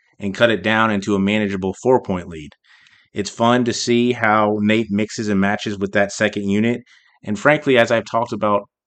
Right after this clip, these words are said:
in this podcast before, I do like when Nate McMillan tries a couple different guys out. He is trying to figure out what combinations work between,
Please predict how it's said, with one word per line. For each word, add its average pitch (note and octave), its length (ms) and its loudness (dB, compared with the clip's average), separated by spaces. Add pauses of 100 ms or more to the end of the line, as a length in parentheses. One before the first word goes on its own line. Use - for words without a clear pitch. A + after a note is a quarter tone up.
(140)
in A2+ 140 0
this G#2 120 -2
podcast G#2 480 0
before, A2 460 -2 (380)
I D3 200 2
do C3 240 4
like G#2+ 300 4 (120)
when G#2 420 0 (480)
Nate G#2+ 220 0
McMillan G#2 580 -2
tries G#2+ 340 2
a G2+ 40 -10
couple G#2 280 -2
different F#2+ 320 -6
guys F#2 280 -4
out. E2 220 -8 (500)
He A2 320 0
is G2+ 260 -2 (360)
trying A#2+ 320 4
to A#2 40 -2
figure A#2+ 260 0
out A2+ 180 4
what A2 160 0
combinations A2 640 0
work A2 240 0 (240)
between, G#2 560 -2